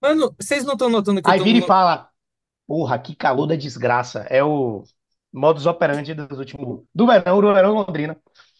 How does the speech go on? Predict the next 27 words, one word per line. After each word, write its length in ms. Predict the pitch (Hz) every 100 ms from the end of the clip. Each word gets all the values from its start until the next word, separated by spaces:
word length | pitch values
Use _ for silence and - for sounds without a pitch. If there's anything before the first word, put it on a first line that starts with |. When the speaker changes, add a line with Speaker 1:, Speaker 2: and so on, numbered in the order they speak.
| _
Speaker 1:
Hoje 340 | 180 208 214 240
o, 440 | 214 196 180 180
o, 40 | 160
a 80 | 151
chateação 420 | 175 175 151 175
não 100 | 180
tem 140 | 185
a 40 | 160
ver 140 | 165
só 200 | 151 156
com 400 | 143 151 143 139 -
o 140 | 135 123
verão, 340 | 135 131 127
não, 160 | 139 170
pô. 200 | 135 110 _ _
Vocês 180 | - 208
não 80 | 214
tão 140 | 226
vendo 160 | 196 190
que 60 | 190
eu 60 |
tô 100 | 180
num 100 | 170
lugar 200 | 165 156
diferente, 440 | 147 147 143 143 147
não? 220 | 190 - _ _ _ _ _
Cara, 460 | - 247 247 170 147